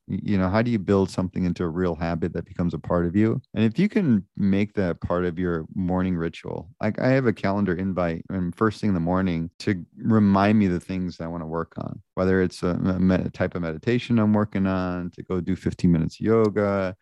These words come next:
uh, to work on breathing exercises, to remind myself that for the longest time I mumbled 'cause I dropped off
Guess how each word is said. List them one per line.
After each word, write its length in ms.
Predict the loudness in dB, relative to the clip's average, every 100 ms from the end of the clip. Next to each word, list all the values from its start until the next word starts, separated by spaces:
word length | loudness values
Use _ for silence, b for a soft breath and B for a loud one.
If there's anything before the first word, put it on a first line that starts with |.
| -14
uh, 80 | -12
to 140 | -6
work 200 | -4 0
on 120 | 0 2
breathing 360 | 4 4 4
exercises, 1120 | 2 0 -4 -2 -2 -2 -2 -2 -2 -2 -6 -12
to 220 | -8 -4
remind 400 | -2 0 2 2
myself 680 | 2 2 0 0 2 0 -2 -6
that 360 | -4 -4 -6 _ _ _ _
for 100 | -2
the 40 |
longest 360 | 2 2 2 2
time 240 | 2 4
I 80 | 2
mumbled 560 | 2 2 4 4 4 -2 -16
'cause 120 | -8
I 180 | -6 -6 -8
dropped 500 | -10 -6 -6 _ -4
off 260 | 0 0